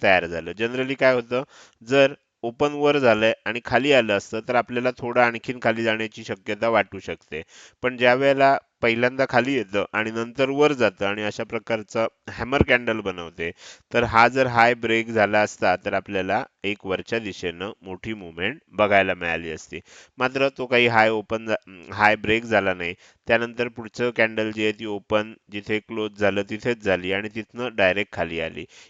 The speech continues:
इथे आपल्याला ह्या कॅन्डलमध्ये अंदाज आला की आज थोडंसं सेलिंग होऊ शकतं.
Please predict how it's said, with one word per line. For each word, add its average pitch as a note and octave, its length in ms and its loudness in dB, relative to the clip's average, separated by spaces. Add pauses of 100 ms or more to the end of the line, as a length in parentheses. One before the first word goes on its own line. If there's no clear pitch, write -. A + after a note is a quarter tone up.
इथे B2+ 260 6
आपल्याला C3+ 400 4
ह्या A#2 240 6
कॅन्डलमध्ये A#2+ 600 0
अंदाज G2+ 340 0
आला F2+ 240 0
की G2 160 -6
आज F#2+ 160 4 (160)
थोडंसं F#2 340 -8
सेलिंग F#2 520 -6 (100)
होऊ G#2+ 220 -10
शकतं. E2 460 -10